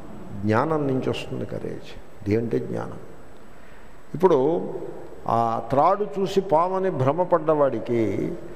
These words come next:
ఎన్ని మంత్రాలు వల్లెవేస్తే కరేజ్ వస్తుంది,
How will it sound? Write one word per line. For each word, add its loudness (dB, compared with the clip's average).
ఎన్ని 6
మంత్రాలు 4
వల్లెవేస్తే 4
కరేజ్ 6
వస్తుంది, 4